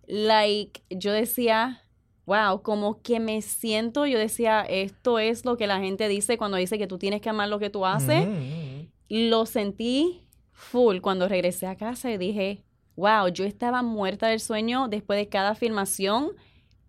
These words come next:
Speaker 1: pero en esas doce y catorce horas que estaba en la filmación, no había ni un momento de estar incómoda, de estar infeliz, o sea, nada, yo estuve tan feliz todo ese tiempo. Y yo dije, "No, es que
Speaker 2: Esto es lo que es.
Speaker 1: este era mi propósito". Por esto fue que yo volví a las redes, porque entonces ahí como que me,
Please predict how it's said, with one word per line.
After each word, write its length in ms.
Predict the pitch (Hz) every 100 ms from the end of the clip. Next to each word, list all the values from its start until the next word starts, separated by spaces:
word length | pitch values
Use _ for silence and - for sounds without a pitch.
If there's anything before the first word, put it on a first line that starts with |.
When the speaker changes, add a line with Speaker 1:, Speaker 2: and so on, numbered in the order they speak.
| _ _
Speaker 1:
pero 200 | 277 247
en 100 | 233
esas 280 | 240 285 233
doce 240 | 247 269
y 20 |
catorce 380 | 254 214 208 247
horas 200 | 240 240
que 60 | 240
estaba 220 | 240 208
en 40 | 220
la 80 |
filmación, 800 | 233 233 226 226 226 214 240 269 - _ _ _ _ _ _ _ _ _ _ -
no 200 | 190 202
había 260 | 214 233
ni 120 | 226 214
un 60 |
momento 460 | 220 226 220 226 233
de 80 | 214
estar 260 | 214 190
incómoda, 680 | 175 175 - 302 294 285 269
de 60 | 240
estar 200 | 240 208
infeliz, 540 | 208 - 208 196 220
o 80 | 226
sea, 180 | - 226
nada, 340 | 208 214 202
yo 80 | 175
estuve 440 | 180 226 220 226 _ _
tan 240 | - 202 214
feliz 300 | 233 202 202
todo 140 | 190
ese 180 | 190 190
tiempo. 240 | 196 233
Y 40 | 233
yo 60 |
dije, 160 | 170 175
"No, 160 | 147 208
es 100 | 202
que 460 | 180 - - - -
Speaker 2:
Esto 280 | 123 -
es 60 | 127
lo 100 | 123
que 120 | 113
es. 40 | 98
Speaker 1:
este 220 | 226 -
era 120 | 247
mi 100 | 247
propósito". 600 | 240 233 233 302 220 214 -
Por 220 | 214 226
esto 300 | 247 262 302
fue 180 | 247 247
que 100 | 233
yo 80 |
volví 220 | 208 208 208
a 40 |
las 160 | 208 220
redes, 200 | 214 220
porque 180 | 196 180
entonces 260 | 180 185
ahí 260 | 226 226 247
como 260 | 240 208
que 120 | 202 185
me, 340 | 185 185